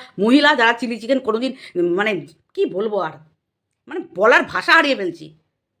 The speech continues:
তোকে বলতে গিয়ে। যেই পদার্থটাকে তুই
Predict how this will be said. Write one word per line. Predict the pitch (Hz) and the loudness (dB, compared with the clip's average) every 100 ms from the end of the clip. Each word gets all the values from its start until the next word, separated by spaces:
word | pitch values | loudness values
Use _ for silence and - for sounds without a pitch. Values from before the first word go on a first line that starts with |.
| _ _ _ _ _ _ _ - | _ _ _ _ _ _ _ -2
তোকে | 277 | 0
বলতে | 262 214 180 | 0 0 -2
গিয়ে। | 143 147 - _ _ _ _ _ _ 220 | -10 -16 -20 _ _ _ _ _ _ -2
যেই | 302 381 | 2 2
পদার্থটাকে | 226 202 - 320 330 | 2 0 0 -2 -4
তুই | 359 | -4